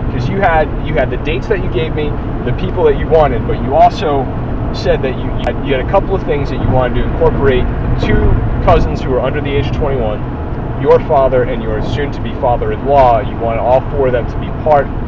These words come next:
of the bachelor party, and so you wanted to have stuff ideally on Cape Cod, didn't have to be, but you wanted some stuff to be on Cape Cod early in the day that all of them could take advantage of, be part of, and then we could break a smaller group off of that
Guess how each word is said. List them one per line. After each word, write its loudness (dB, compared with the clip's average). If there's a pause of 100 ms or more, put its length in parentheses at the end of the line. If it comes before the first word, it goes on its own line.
(680)
of -2
the -4
bachelor 2
party, 0
and -4
so -2
you -2
wanted 2 (500)
to -2
have 0
stuff 2 (160)
ideally 4
on 2
Cape 0
Cod, 2
didn't -2
have -2
to -6
be, -4
but -4
you -4
wanted 0
some -4
stuff 0
to -6
be -2
on 0
Cape -2
Cod 4 (460)
early 2
in 0
the -2
day 2
that 0 (140)
all 6
of 0
them -2
could -2
take -2
advantage 0
of, 0
be -4 (120)
part 4
of, 2
and -4
then -2
we -2
could -2
break 0
a 0
smaller 2
group -2
off 0
of -4
that -2